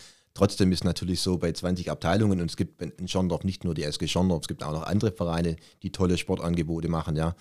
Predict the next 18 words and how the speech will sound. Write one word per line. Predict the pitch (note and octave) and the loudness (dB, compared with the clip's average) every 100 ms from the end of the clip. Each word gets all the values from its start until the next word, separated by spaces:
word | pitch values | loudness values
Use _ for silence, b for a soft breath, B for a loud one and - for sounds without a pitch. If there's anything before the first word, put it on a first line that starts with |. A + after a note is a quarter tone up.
| B B B | B B B
Und | E2 D#2+ | 0 4
da | D#2+ E2+ | 6 6
ist | E2+ F2 | 4 0
natürlich | F2 E2+ E2 | 0 2 0
schon | - F2 | 2 2
so, | F2 E2 | 2 2
dass | D#2 D2+ - - _ _ _ | 0 -2 -4 -10 _ _ _
Sporthallenplatz, | - F2+ F2 - G#2+ G2+ F#2+ G2+ F#2 - - | -8 -4 -4 -2 0 0 -2 -4 -8 -8 -10
der | - | -10
klassische | - B2 D3+ C3+ - A#2+ | -8 -6 -4 -4 -4 -6
Sporthallenplatz | - A2 - G#2 G#2 - G2+ - | -4 -4 -2 -2 -2 -4 -6 -6
auch, | G2+ | -6
sag | - G2+ | -4 -2
ich | G2 | 0
mal, | F#2 E2 | 0 0
also | D#2 D#2 | -2 -6
diese | E2 - - | -10 -14 -12
klassische | - - - - E2 | -8 -8 -6 -6 -6